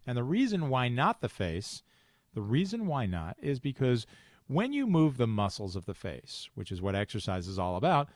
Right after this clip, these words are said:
you are corrugating the skin over the muscle. It, uh, it bends, it bends, and after a few tens or hundreds of thousands or, or even millions of bending, it,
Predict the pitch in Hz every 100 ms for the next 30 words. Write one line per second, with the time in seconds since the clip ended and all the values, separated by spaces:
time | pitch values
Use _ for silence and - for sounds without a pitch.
0 | - - _ _ 131 131 127 - - 202
1 | 196 135 123 117 120 127 117 110 - -
2 | 139 107 95 110 110 101 92 107 143 151
3 | 90 71 - 113 104 - 113 101 98 -
4 | - - - 110 - - 85 95 87 151
5 | 175 - - 107 92 - 85 98 160 156
6 | 131 107 101 98 - 98 90 90 85 -
7 | 107 95 92 90 - 110 101 107 92 90
8 | 87 107 98 92 92 - 98 101 113 101
9 | 87 85 - - - 110 107 101 98 107
10 | 127 120 110 107 104 92 123 151 117 147
11 | 180 156